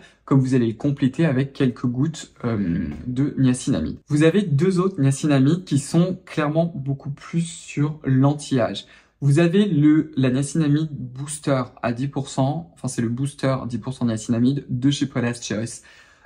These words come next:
Euh, celle de chez Paula's Choice, elle a, elle est aussi associée au nag, au N-acétylglucosamide, que vous retrouvez également dans l'essence initiale.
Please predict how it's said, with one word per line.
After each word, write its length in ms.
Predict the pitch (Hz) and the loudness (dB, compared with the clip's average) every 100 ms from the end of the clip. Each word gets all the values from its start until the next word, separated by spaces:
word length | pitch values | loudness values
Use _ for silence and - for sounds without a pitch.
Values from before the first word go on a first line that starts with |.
| - | 2
Euh, 300 | 135 120 113 | 4 4 0
celle 220 | - 202 | 2 2
de 80 | 208 | 2
chez 140 | 196 | 0
Paula's 380 | 170 165 147 143 | 0 2 0 -2
Choice, 520 | - 147 196 202 - - _ | 0 0 0 -2 -8 -14 _
elle 160 | 131 131 | 0 2
a, 100 | 143 - | 0 0
elle 240 | 127 123 | 2 4
est 60 | 143 | 4
aussi 220 | 165 160 | 2 -2
associée 340 | - 127 175 170 | -4 -2 -2 0
au 100 | 135 | 2
nag, 340 | 127 131 127 - | 4 4 -2 -2
au 180 | 123 - | -2 0
N-acétylglucosamide, 1300 | 139 160 156 135 120 - 147 131 127 117 110 117 143 | 0 0 -4 -4 -4 -2 0 0 0 0 0 0 -2
que 100 | 131 | -6
vous 160 | 120 113 | -4 -4
retrouvez 400 | 143 - 143 147 | -4 -4 -2 0
également 300 | 123 123 135 | 2 2 0
dans 80 | |
l'essence 360 | 113 117 131 - | -2 -4 -6 -4
initiale. 480 | 113 110 - 156 | -4 -4 -4 -4